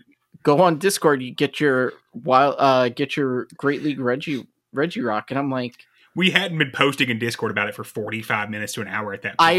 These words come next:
Speaker 2: That
Speaker 1: I had
Speaker 2: shows
Speaker 1: been
Speaker 2: you how much he
Speaker 1: asleep.
Speaker 2: pays attention to us,
Speaker 1: Well,
Speaker 2: y'all.
Speaker 1: no, I had been asleep at that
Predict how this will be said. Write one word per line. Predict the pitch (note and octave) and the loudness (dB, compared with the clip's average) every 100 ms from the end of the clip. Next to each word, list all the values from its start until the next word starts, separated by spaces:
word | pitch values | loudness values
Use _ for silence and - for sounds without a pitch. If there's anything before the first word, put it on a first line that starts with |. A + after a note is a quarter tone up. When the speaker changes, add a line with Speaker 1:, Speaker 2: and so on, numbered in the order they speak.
| F#3 | 4
Speaker 2:
That | D#3 | 4
Speaker 1:
I | E3 | 6
had | F#3+ | 8
Speaker 2:
shows | A#3+ - | 8 6
Speaker 1:
been | A#3 | 2
Speaker 2:
you | - | 2
how | F#3 | 4
much | E3+ | 6
he | D#3 | 4
Speaker 1:
asleep. | - | 2
Speaker 2:
pays | F3 D#3+ | 4 2
attention | D3 E3+ E3 D3 | 2 0 0 -2
to | C3 | -2
us, | C#3+ D3 | 2 6
Speaker 1:
Well, | E3+ | 6
Speaker 2:
y'all. | E3 | 6
Speaker 1:
no, | D#3+ A#2+ - - | 4 2 0 2
I | D#3 G#3 | 4 4
had | G3+ | 4
been | G#3 | 4
asleep | D3 - - E3+ B2+ - - _ _ _ _ _ - | 4 0 2 2 2 -8 -20 _ _ _ _ _ -4
at | B2 A#2+ | -4 0
that | B2 - | -2 -2